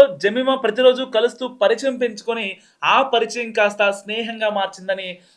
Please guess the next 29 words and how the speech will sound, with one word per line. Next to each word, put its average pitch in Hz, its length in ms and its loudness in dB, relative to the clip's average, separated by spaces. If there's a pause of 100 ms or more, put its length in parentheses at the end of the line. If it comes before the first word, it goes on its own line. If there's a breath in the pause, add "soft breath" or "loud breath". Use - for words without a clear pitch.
బాధితుడు 208 360 4
లబోదిబోం 233 680 2
అంటున్నాడు. 196 520 -2 (220 soft breath)
ఇప్పుడు 208 200 -2
గుక్క 214 320 0
పెట్టి 247 200 6
ఏడుస్తున్నాడు 185 540 -2 (200)
డబ్బులు 220 220 4
మొత్తం 208 240 -2
పోయేసరికి. 147 500 -6 (240)
గతంలో 254 300 8 (360 loud breath)
వెస్ట్ 214 200 2
బెంగాల్కి 254 420 4
చెందిన 254 300 -2
వ్యక్తిని 247 400 -6
మోసగించిన 240 560 -4
కేసులో 220 340 -4
కూడా 214 380 -2
చాలా 202 220 0
మంది 208 440 -6 (220 soft breath)
జమీమాకు 247 520 -2
సహకరించినట్లు 233 680 -2
కూడా 214 160 2
పోలీసులు 208 420 2
గుర్తించారు 202 520 -2 (100)
వాళ్ళ 180 240 2 (400 soft breath)
కాల్ 220 180 8
లిస్ట్ 220 180 -4
ద్వారా. 202 260 4